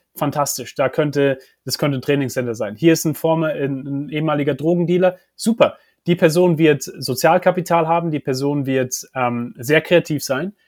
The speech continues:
Und wenn wir die Pers-, Person in den, als Lehrer jetzt haben können, dann ist es Cool Kid der Lehrer. Und jetzt könnte dann, damit kannst du eine Community rumdrehen.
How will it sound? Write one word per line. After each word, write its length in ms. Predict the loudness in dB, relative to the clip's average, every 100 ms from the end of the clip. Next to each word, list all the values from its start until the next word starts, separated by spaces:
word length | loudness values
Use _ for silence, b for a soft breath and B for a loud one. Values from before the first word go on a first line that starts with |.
| _
Und 140 | -2 2
wenn 140 | 2
wir 80 | 2
die 100 | -2
Pers-, 300 | -2 -6 -4
Person 380 | -2 0 0 -2
in 120 | -4
den, 200 | -4 -4
als 200 | -4 -4
Lehrer 320 | 0 2 4
jetzt 200 | 2 2
haben 240 | 0 0 0
können, 280 | -4 -4 -8 b
dann 100 | -2
ist 160 | -2 -2
es 100 | -4 -2
Cool 180 | -2 0
Kid 200 | -2 0
der 100 | 2
Lehrer. 340 | 2 2 0
Und 100 | 0
jetzt 220 | -2 -2
könnte 260 | 0 0 0
dann, 260 | 0 0 -4 b
damit 240 | -2 -2 -2
kannst 240 | -6 -4
du 40 |
eine 60 | -6
Community 420 | -2 -2 -2 -4
rumdrehen. 400 | -6 -8 -12 -20